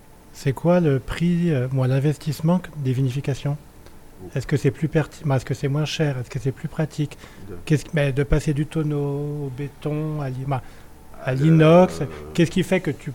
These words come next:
Speaker 1: peux te permettre ou tu choisis d'investir dans,
Speaker 2: Ah,
Speaker 1: dans un
Speaker 2: euh,
Speaker 1: food
Speaker 2: déjà, c'est, t'as tes comptes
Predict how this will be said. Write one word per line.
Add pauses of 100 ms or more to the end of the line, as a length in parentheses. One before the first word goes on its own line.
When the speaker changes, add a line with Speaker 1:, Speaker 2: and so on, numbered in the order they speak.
(160)
Speaker 1:
peux
te
permettre
ou (400)
tu
choisis
d'investir
dans, (360)
Speaker 2:
Ah, (140)
Speaker 1:
dans
un
Speaker 2:
euh,
Speaker 1:
food
Speaker 2:
déjà,
c'est, (240)
t'as
tes
comptes